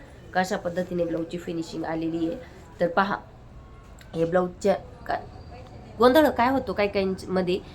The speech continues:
की ब्लाऊजची फिटिंग सरळ येत नाही, हा पण एक मोठा गोंधळ होतो. तर ब्लाऊजची फिटिंग तुम्ही पाहू शकता, मी जे ब्लाऊज स्टिचिंग केलेलं आहे त्याची ब्लाऊजची फिटिंग एकदम,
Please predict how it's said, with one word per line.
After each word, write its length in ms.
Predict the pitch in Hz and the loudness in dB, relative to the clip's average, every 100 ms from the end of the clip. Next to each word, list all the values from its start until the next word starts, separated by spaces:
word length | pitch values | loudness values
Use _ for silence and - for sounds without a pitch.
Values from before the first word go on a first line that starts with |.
| - - | -16 -8
की 60 | 185 | -4
ब्लाऊजची 360 | 175 180 180 214 | 0 0 -2 -4
फिटिंग 280 | 240 208 | -4 -4
सरळ 340 | 240 - 202 175 | -4 2 4 4
येत 180 | 170 180 | 2 0
नाही, 140 | 175 | -2
हा 120 | 185 | 0
पण 200 | 190 185 | 0 0
एक 140 | 175 185 | -2 -4
मोठा 580 | 180 190 190 226 170 | -2 -2 0 2 4
गोंधळ 340 | 170 170 185 180 | 2 0 -2 0
होतो. 320 | 180 165 165 | -2 -4 -6
तर 420 | 170 180 180 180 180 - - - | -4 -2 0 -2 -4 -8 -14 0
ब्लाऊजची 320 | 202 220 254 | 2 2 0
फिटिंग 260 | 240 202 190 | -2 -2 0
तुम्ही 180 | 208 | 0
पाहू 180 | 196 202 | 0 -2
शकता, 320 | 202 196 - | -2 -4 0
मी 160 | 175 180 | 2 2
जे 120 | 175 | 2
ब्लाऊज 260 | 175 180 185 | 2 2 2
स्टिचिंग 340 | - 180 180 | -2 -4 -2
केलेलं 300 | 165 175 175 | 0 2 6
आहे 160 | 175 190 | 6 6
त्याची 260 | - 165 170 | 0 -4 -4
ब्लाऊजची 300 | 170 170 180 | -4 -2 -2
फिटिंग 380 | 202 - 165 | -2 -2 -2
एकदम, 280 | 160 151 208 | -4 0 0